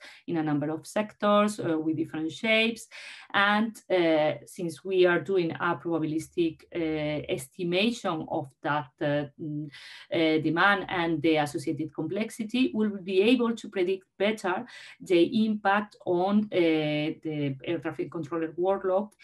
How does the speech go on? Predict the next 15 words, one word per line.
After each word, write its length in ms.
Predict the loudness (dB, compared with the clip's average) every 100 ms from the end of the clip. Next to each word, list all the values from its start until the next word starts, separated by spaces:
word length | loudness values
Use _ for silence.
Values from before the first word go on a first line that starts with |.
| -20 -6
and 260 | -4 -2 2
then 360 | 4 6 4 -2 -14 -20 -20 _
to 340 | -6 -2 -2 2
optimize, 840 | 2 2 -4 -4 2 4 4 2 -4
uh, 220 | -2 0
the 100 | 0
number 480 | 0 0 2 0 0
of 220 | -2 -2 -4 -18
sectors 720 | -8 -2 -2 0 4 4 4 -2
that 300 | -2 -2 0
we 180 | 2 2
are 120 | 2
going 280 | 0 -2 -4
to 340 | -2 0 2
open 580 | 2 2 2 2 2 0